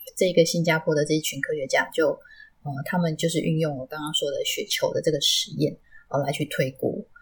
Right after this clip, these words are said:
那我觉得也蛮有趣的。那事实上他们的实验当中有一些数字，呃，就是，呃，比如说老化跟年龄有关系，这件事情是，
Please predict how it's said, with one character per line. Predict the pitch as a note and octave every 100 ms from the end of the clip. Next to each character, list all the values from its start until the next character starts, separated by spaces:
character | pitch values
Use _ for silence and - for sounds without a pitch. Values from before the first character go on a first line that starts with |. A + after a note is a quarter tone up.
| _ -
那 | E3+
我 | C#3
觉 | D3+
得 | C#3+
也 | C3+
蛮 | C3+ C3
有 | B2
趣 | - -
的。 | - - - -
那 | A#3+
事 | A#3
实 | A3
上 | G#3+ F#3+
他 | G3
们 | F3 E3
的 | D3+
实 | - D#3
验 | D#3+
当 | D#3 D3+ D3+
中 | D#3+ D3 D3+ E3 _ _
有 | D3+
一 |
些 | D3+
数 | F3 - E3
字， | - E3+ G#3+ - - - -
呃， | D#3 C3+
就 | - D#3+
是， | E3+ D3+ D3+
呃， | D3+ C#3+ C#3 C3 - _ _ _
比 | -
如 | D#3+
说 | D#3+ D3+
老 | D3+ C#3+
化 | A3+
跟 | G#3+ G3+
年 | F#3 E3
龄 | E3+
有 | D3+
关 | D#3+ E3
系， | E3+ E3 D#3+
这 | G3
件 | G3 G3
事 | F3+
情 |
是， | D#3 -